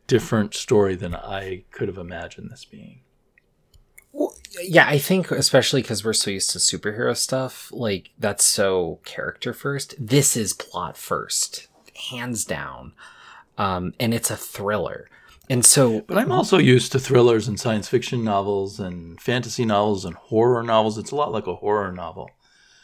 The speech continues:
Speaker 1: But it would be like a Stephen King novel that skipped the first three or four hundred <laughs> pages.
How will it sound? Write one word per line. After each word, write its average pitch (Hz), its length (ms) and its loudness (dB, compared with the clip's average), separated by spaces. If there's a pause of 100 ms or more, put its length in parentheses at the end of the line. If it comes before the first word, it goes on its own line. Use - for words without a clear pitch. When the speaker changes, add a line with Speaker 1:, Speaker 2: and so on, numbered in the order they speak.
(400)
Speaker 1:
But 127 120 6
it 143 80 6
would 143 140 2
be 139 100 4
like 143 180 6
a 131 40 4
Stephen 139 400 0
King 131 260 2
novel 101 400 2
that 92 240 -8 (240)
skipped - 520 2
the 101 100 -6
first - 420 -4
three 113 220 -2
or 107 60 0
four 147 220 2
hundred 185 280 -2
<laughs> - 80 -12
pages. - 720 -2